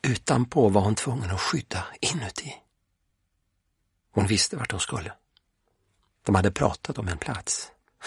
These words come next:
varnat för den. En plats där man aldrig skulle bli hittad igen om man gick in. Aldrig någonsin. Det var så de sagt.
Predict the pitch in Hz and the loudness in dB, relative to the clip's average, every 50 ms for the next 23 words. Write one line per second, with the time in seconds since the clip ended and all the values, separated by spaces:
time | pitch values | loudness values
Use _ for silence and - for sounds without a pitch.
0 | - - 117 107 120 113 101 - 117 - 101 - - 95 92 - - 90 - - | -10 -2 4 6 8 8 8 6 2 -2 -4 -8 -10 -10 -10 -10 -10 -12 -14 -18
1 | - _ _ _ _ _ _ _ _ - - - - - 143 110 101 - 120 120 | -20 _ _ _ _ _ _ _ _ -14 -12 -4 2 4 4 4 4 6 6 6
2 | 120 - - - - 120 107 113 113 - - 117 110 92 78 - - 92 - - | 6 6 4 4 4 6 6 6 4 4 4 4 4 4 0 -2 -2 0 0 0
3 | - 107 95 92 95 95 87 101 104 - - - 110 104 107 98 82 87 80 71 | 2 2 0 0 0 -2 -2 -2 -2 -2 0 0 0 0 2 0 0 0 -2 -2
4 | 80 82 82 87 85 80 - - 117 98 76 69 - - - - - _ _ _ | -4 -4 -4 -6 -6 -6 -6 -6 -4 -4 -6 -8 -12 -16 -20 -20 -20 _ _ _
5 | _ _ _ _ _ - 104 98 78 82 87 90 92 92 90 - - - 110 101 | _ _ _ _ _ 2 4 4 4 2 0 0 0 0 0 -2 -2 0 2 2
6 | 101 98 95 - 92 87 - - - 104 90 - - - - _ _ _ _ _ | 2 2 0 0 -2 -2 -2 -2 -4 -4 -6 -8 -12 -20 -20 _ _ _ _ _
7 | _ _ _ _ _ _ _ _ _ _ _ _ _ _ - - 95 - - - | _ _ _ _ _ _ _ _ _ _ _ _ _ _ -8 -6 -2 2 2 2
8 | - - - 92 - - - - - - - - - - - | 2 2 0 -2 -2 -4 -4 -4 -6 -6 -10 -12 -12 -12 -14